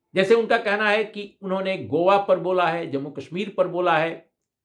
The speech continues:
और किसान आंदोलन पर बोला है। जब मैंने उनसे पूछा कि गोवा में भी आपने बीजेपी की सरकार को डिस्टर्ब किया, परेशान किया, जिस सरकार ने आपको गवर्नर नियुक्त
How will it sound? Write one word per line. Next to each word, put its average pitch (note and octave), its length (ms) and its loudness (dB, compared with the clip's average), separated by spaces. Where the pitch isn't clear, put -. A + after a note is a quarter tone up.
और G#3+ 160 0
किसान A3 300 0
आंदोलन C3 420 0
पर G2+ 100 -10
बोला F2+ 280 -10
है। - 240 -18
जब F#3 220 4
मैंने C#4+ 180 6
उनसे C#4 260 2
पूछा A3+ 360 0
कि A#3 200 -6
गोवा F#3 420 2
में F#3+ 140 -4
भी G3+ 140 -2
आपने F3+ 300 0
बीजेपी D#3+ 420 -4
की E3+ 160 -14
सरकार D#3 380 -2
को D#3 320 -8
डिस्टर्ब D3 480 -6
किया, D#3 160 0
परेशान C#3+ 520 -2
किया, C#3+ 200 -2
जिस C3+ 240 -8
सरकार C3+ 400 -2
ने C#3 100 -4
आपको C3 360 -2
गवर्नर B2 440 -4
नियुक्त B2+ 240 -12